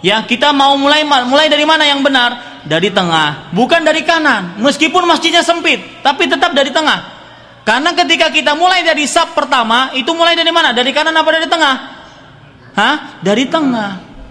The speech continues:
Ya, ini para ikhwah sekalian dirahmati oleh Allah Subhanahu wa taala. Yang kedua puluh, mendahului atau membaringi imam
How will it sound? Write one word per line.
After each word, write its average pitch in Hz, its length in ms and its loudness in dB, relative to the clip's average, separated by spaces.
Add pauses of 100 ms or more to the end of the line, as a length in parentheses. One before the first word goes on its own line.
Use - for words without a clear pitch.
(300)
Ya, 117 160 -4
ini 160 160 0
para 143 240 0
ikhwah 160 160 0
sekalian 156 400 2
dirahmati 147 400 2
oleh 139 80 2
Allah 143 160 2
Subhanahu 131 400 2
wa 123 80 -2
taala. 120 240 -2 (320)
Yang 240 280 2
kedua 262 280 2
puluh, 285 240 2
mendahului 254 640 4
atau 254 240 0
membaringi 240 640 0
imam 247 320 0